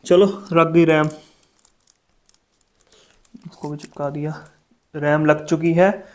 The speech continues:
अब बैटरी कनेक्ट कर लेते हैं, उसके बाद ढक्कन लगा के ऑन करके देख लेते हैं। वैसे ढक्कन लगाने से पहले चेक करना चाहिए मुझे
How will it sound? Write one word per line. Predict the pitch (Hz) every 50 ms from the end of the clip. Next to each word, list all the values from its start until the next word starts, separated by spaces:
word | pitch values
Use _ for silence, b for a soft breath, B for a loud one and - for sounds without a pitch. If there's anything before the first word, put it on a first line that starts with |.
| B B B B B B B B -
अब | 147 156 156 151 165 170 175 175 175 165 143 131 135
बैटरी | 160 156 160 156 - 185 180
कनेक्ट | 180 180 170 175 175 - -
कर | 175 165
लेते | 165 170 170 170 170 170
हैं, | 175 185 202 196 - - - - _ - _ _ _ _ _ _ _ _ _ _ _ 147
उसके | 151 147 - - - 156
बाद | 143 143 147 143 143 147 143 143 143 143 143 143 135
ढक्कन | 131 131 131 - - 143 143
लगा | 139 135 139 135 135
के | 131 131 - 156
ऑन | 151 135 135 131 135 131
करके | 131 131 135 143 135
देख | 127 127 127 143
लेते | 139 139 - - -
हैं। | 139 147 185 - - _ b b b b b b b b b b b -
वैसे | - - - 139 139 135 135 131 127 - - - - - 143
ढक्कन | 131 131 - - 147
लगाने | 147 143 139 139 135 131 135 131 131 131 139 139
से | 156
पहले | 147 143 139 139 147
चेक | 143 - - 143 139 -
करना | - 147 139 143 147
चाहिए | 147 147 143 147 143
मुझे | 139 139 143 151 160